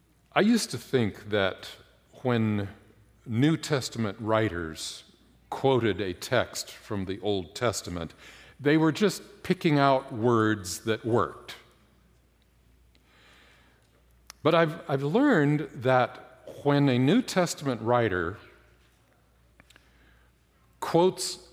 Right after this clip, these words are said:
a short passage, a quote, uh, quotes a short text,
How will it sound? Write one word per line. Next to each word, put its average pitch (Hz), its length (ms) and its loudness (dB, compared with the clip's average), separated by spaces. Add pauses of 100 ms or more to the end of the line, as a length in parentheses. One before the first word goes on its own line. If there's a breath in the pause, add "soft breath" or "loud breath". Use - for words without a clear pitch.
(100)
a 135 80 0
short 156 600 0 (120)
passage, 98 880 -6
a 107 80 -10
quote, 135 420 -2 (240)
uh, 127 220 -8
quotes 143 320 -2
a 117 60 -6
short - 500 -2
text, - 600 -6